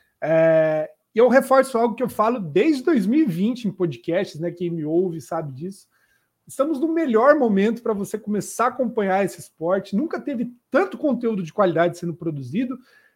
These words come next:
nunca teve tanta transmissão de jogos, né? A gente viu ontem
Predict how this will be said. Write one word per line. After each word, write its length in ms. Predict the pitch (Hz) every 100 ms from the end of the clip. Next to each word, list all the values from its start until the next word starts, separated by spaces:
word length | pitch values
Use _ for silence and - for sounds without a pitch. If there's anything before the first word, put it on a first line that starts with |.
| -
nunca 220 | 226 381
teve 200 | 381 302
tanta 340 | - 247 320 -
transmissão 760 | 262 320 247 294 - 208 277
de 100 | 254
jogos, 520 | 139 165 262 220 160
né? 220 | 160 226 220
A 80 |
gente 320 | 165 202 - 180
viu 200 | 190 233
ontem 520 | 202 240 240 180